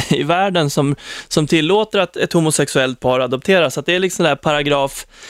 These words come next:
tjugotvå. Alltså, man kommer inte så, så långt. Nu vet jag att det kan kanske ha, ha lossat lite grann på de här lagarna.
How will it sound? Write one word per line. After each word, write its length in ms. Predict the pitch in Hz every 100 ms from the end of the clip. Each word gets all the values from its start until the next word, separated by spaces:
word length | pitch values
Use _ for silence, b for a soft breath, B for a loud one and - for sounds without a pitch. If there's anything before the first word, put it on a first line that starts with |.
| B B B
tjugotvå. 440 | - 156 - 208 131
Alltså, 540 | 131 147 - 156 143 B B - _ _ _ _ _
man 160 | 170 160
kommer 260 | 180 196 202
inte 140 | 147
så, 120 | 135
så 360 | 123 - 135 135
långt. 260 | 123 127 -
Nu 260 | 165 170 -
vet 460 | - 175 202 -
jag 240 | 196 180 - - _ _ _ _
att 220 | 160 151 -
det 100 | 170
kan 480 | - 196 196 185 117
kanske 440 | 165 127 123 143
ha, 340 | 123 120 120
ha 200 | 131 120 117 - - 165
lossat 480 | - 156 131 - 160
lite 260 | 160 147 175
grann 200 | 143 123
på 60 |
de 100 | 123
här 80 | 117
lagarna. 460 | 120 120 117 120